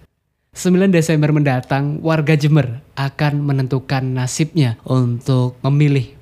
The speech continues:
pemimpin Jember selama empat tahun ke depan. Kita ketahui bersama, tanggal dua puluh tiga September dua ribu dua puluh, K P U Jember ini telah menetapkan tiga pasangan calon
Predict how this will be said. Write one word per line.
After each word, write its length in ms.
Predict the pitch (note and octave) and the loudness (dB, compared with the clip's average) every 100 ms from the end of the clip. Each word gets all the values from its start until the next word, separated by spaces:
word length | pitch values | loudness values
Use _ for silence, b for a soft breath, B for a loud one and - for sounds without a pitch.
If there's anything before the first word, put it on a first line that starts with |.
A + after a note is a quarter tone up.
| - | -8
pemimpin 720 | C3 C3+ D3+ D3+ E3 D3+ D3 | -4 0 2 2 0 0 0
Jember 480 | D3 C3+ C#3+ C3+ D3+ | 0 0 0 -2 -8
selama 560 | - - C3+ B2 A#2+ B2+ | -12 -4 -2 -2 -4 -6
empat 320 | B2 A#2 A#2+ | -8 -6 -6
tahun 400 | A2+ A2 G#2+ G#2+ | -4 -4 -4 -6
ke 160 | A#2+ | -4
depan. 320 | A2+ F2+ C#3 - _ _ _ - | -4 -6 -10 -18 _ _ _ -10
Kita 160 | C3 | -2
ketahui 320 | C3 C3+ C3 A2+ | -2 0 0 0
bersama, 800 | A#2+ A2+ G#2+ A#2+ C3+ C3 C3+ D3 - | -2 -4 -2 0 0 0 -2 -6 -8
tanggal 240 | A2 A#2 C#3 | -4 0 0
dua 80 | |
puluh 160 | B2 A#2 | 0 -4
tiga 240 | A#2 A2+ | -2 -4
September 480 | A2 A2+ G#2+ G#2+ A2+ | -4 -4 -6 -6 -6
dua 240 | A2 A2 A2 | -6 -6 -6
ribu 160 | G#2+ | -4
dua 160 | A2+ A2+ | -6 -2
puluh, 320 | C#3+ E3+ E3 | 0 0 -2
K 160 | C3 C3+ | -6 -2
P 80 | |
U 80 | D3 | -2
Jember 480 | C#3 D#3+ D#3+ F3+ F3+ | 2 2 2 0 -2
ini 160 | D#3 D#3+ | -2 -2
telah 240 | D#3 C#3+ | -2 -4
menetapkan 720 | C#3 C3+ - B2+ - C#3+ C#3 | -2 -4 -4 -8 -6 -4 -4
tiga 320 | C#3 C3+ C3+ | -4 -4 -4
pasangan 480 | C3 B2 C3+ B2+ B2 | -4 -6 -6 -6 -6
calon 400 | D3+ D3 D3+ A2 | -2 0 0 -2